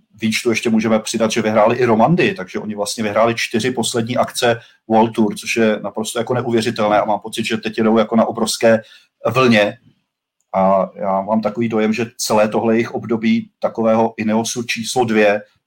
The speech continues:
začalo paradoxně v loni, když, eh, Egan Bernal ztratil vlastně šance na obhajobu a od té doby jakoby ten tým, jakoby se v něm něco uvolnilo a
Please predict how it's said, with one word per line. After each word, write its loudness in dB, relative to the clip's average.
začalo -2
paradoxně -2
v -4
loni, 0
když, -6
eh, -6
Egan 2
Bernal 0
ztratil -2
vlastně -2
šance 0
na 2
obhajobu 0
a 2
od -4
té 0
doby 0
jakoby -2
ten -2
tým, 2
jakoby -8
se -4
v -4
něm -4
něco -2
uvolnilo 2
a -12